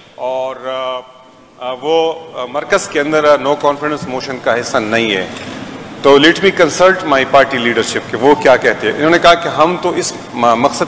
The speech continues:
के लिए जमा कर रहे हैं। आपके असम्बली के डिप्टी, एडिशनल स्पीकर, अ, एडिशनल, अ, सेक्रेटरी बैठे हैं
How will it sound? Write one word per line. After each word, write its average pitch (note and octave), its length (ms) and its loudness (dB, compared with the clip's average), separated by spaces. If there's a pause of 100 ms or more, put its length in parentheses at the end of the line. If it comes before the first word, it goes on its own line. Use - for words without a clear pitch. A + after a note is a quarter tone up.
के D#3 60 -2
लिए C#3+ 140 4
जमा B2 220 -2
कर A2+ 160 -4
रहे G#2 140 -4
हैं। G2 180 -10 (480)
आपके D#3+ 300 4
असम्बली F#3+ 300 -2
के F#3 120 -2
डिप्टी, D#3+ 300 -4
एडिशनल E3+ 260 -4
स्पीकर, F3+ 400 0
अ, C#3 420 2
एडिशनल, E3+ 400 -2
अ, C3+ 480 2
सेक्रेटरी D#3+ 400 -6
बैठे D3 360 2
हैं B2+ 220 -4